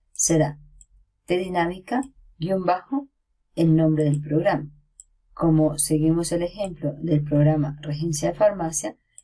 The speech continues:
quedará T dinámica, guion bajo, Regencia de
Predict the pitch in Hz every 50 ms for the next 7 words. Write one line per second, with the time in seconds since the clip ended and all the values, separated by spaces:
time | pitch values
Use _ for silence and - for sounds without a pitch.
0 | - - - - 180 190 190 185 175 175 214 254 - _ _ - - - - _
1 | _ _ - 226 233 233 220 202 190 196 208 214 - - - 233 240 - - -
2 | 160 165 180 180 170 160 165 175 - - - 247 247 - _ _ _ _ _ _
3 | _ - - 156 160 156 147 - 175 180 170 - - - - 262 - _ _ _
4 | _ _ _ _ _ _ _ _ _ _ _ - - - - -